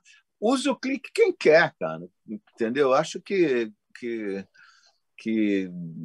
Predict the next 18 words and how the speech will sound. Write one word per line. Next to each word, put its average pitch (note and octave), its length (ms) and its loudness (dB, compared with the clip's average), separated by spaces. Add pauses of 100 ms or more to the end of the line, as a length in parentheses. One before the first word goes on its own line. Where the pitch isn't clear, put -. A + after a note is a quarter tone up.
(180)
não G#2+ 180 -4
é C3 100 2
todo F3 260 0
mundo A#2+ 200 -2
que - 160 -10
gosta G2 580 -2
mesmo. F#2 340 -8
Cantor, A3+ 420 4
realmente, A3 520 -2
eu A3+ 140 -6
acho A3 160 -6
que A#3 120 -6
não A3 140 -2
precisa, F#2+ 680 -4 (680)
sabe? F#2 380 0
Se - 140 -6
o A#2+ 60 -4
cara D3+ 340 2